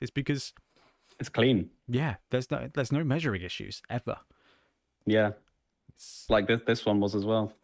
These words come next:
Speaker 2: Yeah.
Speaker 1: Yeah, exactly. What's your range of shooting? Three squares. I mean, I personally hate hex games.
Speaker 2: Do you?
Speaker 1: Yeah,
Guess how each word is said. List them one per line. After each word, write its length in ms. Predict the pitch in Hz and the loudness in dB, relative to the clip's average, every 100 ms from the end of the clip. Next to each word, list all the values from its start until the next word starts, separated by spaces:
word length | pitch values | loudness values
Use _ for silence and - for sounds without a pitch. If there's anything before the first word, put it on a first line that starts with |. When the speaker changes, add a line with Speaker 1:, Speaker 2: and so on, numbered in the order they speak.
| _ | _
Speaker 2:
Yeah. 80 | 110 | 0
Speaker 1:
Yeah, 120 | 127 - _ _ - _ | 0 -4 _ _ -20 _
exactly. 340 | - 131 - 98 | -6 -6 -4 -6
What's 220 | 80 - | -4 -2
your 80 | 123 | -2
range 220 | 139 131 | -2 -2
of 80 | 127 | -2
shooting? 400 | 180 180 90 87 _ | -4 -4 -8 -8 _
Three 300 | _ 104 117 | _ -8 -8
squares. 460 | - 117 147 - - | -4 -2 -2 -4 -4
I 60 | 135 | -2
mean, 140 | 151 | -2
I 100 | 156 | -2
personally 800 | 160 - 143 151 131 120 120 110 - _ _ _ _ _ | -4 -2 -4 -2 -2 0 0 -2 -6 _ _ _ _ _
hate 440 | - 123 117 - - _ _ | -4 -2 -4 -10 -20 _ _
hex 300 | 110 - - | -10 -10 -8
games. 360 | 95 - - _ _ _ _ _ _ _ _ _ | -8 -8 -18 _ _ _ _ _ _ _ _ _
Speaker 2:
Do 80 | 135 | 6
you? 280 | 151 92 98 - | 6 6 2 -8
Speaker 1:
Yeah, 320 | 123 120 117 | -2 0 0